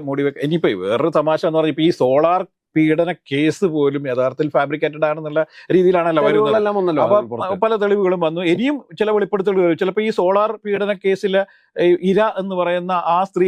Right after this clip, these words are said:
Speaker 1: തന്നെ ചിലപ്പോ വന്നിട്ട് ഇതെല്ലാം ഇങ്ങനെയായിരുന്നെന്നും ഇത് ചില ആളുകൾ എന്നെ കൊണ്ട് പറയിപ്പിച്ചാണ്, ചെയ്യിപ്പിച്ചാണ്
Speaker 2: <laughs> അതെ, അതെ, അതെ.
Speaker 1: എന്ന് കത്തെഴുതിപ്പിച്ചാണ്.
Speaker 2: അത് അന്നേ ആരോപണങ്ങളുണ്ടല്ലോ.
Speaker 1: അതെ, അങ്ങനെ ചിലപ്പോൾ പറഞ്ഞേക്കാവുന്ന,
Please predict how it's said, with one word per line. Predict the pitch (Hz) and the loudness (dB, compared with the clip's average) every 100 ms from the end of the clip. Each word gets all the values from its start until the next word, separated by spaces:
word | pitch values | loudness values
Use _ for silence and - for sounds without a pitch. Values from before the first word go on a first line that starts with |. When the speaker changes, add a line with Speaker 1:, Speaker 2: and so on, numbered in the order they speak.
| 185 | 0
Speaker 1:
തന്നെ | 175 175 | 0 0
ചിലപ്പോ | 160 165 165 | 0 0 -2
വന്നിട്ട് | 160 147 160 - - 139 | -2 -2 -4 -4 -2 2
ഇതെല്ലാം | 165 175 175 175 175 170 165 | 2 2 2 0 -6 -12 -8
ഇങ്ങനെയായിരുന്നെന്നും | 156 170 160 156 156 156 160 | -4 0 0 0 -2 -2 0
ഇത് | 156 175 | 2 2
ചില | 160 160 | 2 2
ആളുകൾ | 160 160 156 | 2 0 -2
എന്നെ | 160 160 | -4 -2
കൊണ്ട് | 160 151 151 | -2 0 0
പറയിപ്പിച്ചാണ്, | 147 147 143 151 147 147 | -2 -4 -2 -2 -2 -2
ചെയ്യിപ്പിച്ചാണ് | 151 147 156 160 147 | 0 0 -2 -2 0
Speaker 2:
<laughs> | 147 | -2
അതെ, | 143 139 | -2 0
അതെ, | 127 | 0
അതെ. | 196 | 0
Speaker 1:
എന്ന് | 208 190 180 | 0 -4 -4
കത്തെഴുതിപ്പിച്ചാണ്. | - 175 170 147 147 | 2 2 4 2 2
Speaker 2:
അത് | 175 | 2
അന്നേ | 180 | 2
ആരോപണങ്ങളുണ്ടല്ലോ. | 175 185 190 190 185 170 113 - 202 | 0 0 -2 -2 -2 -4 -4 -4 -4
Speaker 1:
അതെ, | - 220 | -2 -4
അങ്ങനെ | 247 277 254 233 | -2 -2 -2 -2
ചിലപ്പോൾ | 220 226 190 | -2 -2 -2
പറഞ്ഞേക്കാവുന്ന, | 185 202 208 202 214 214 208 | -2 0 -2 0 0 0 -4